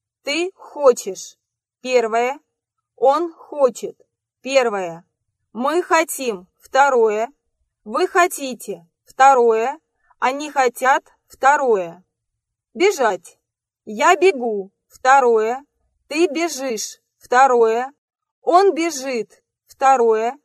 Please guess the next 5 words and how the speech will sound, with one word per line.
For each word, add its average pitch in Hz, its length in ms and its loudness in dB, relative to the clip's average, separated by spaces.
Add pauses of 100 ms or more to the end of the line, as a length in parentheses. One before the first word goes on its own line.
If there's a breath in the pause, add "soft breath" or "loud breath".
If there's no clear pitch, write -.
(460)
Мы 294 260 0
бежим. 269 680 0 (100)
Второе. 240 800 0 (720)
Вы 277 360 -6 (120)
бежите. 247 840 -10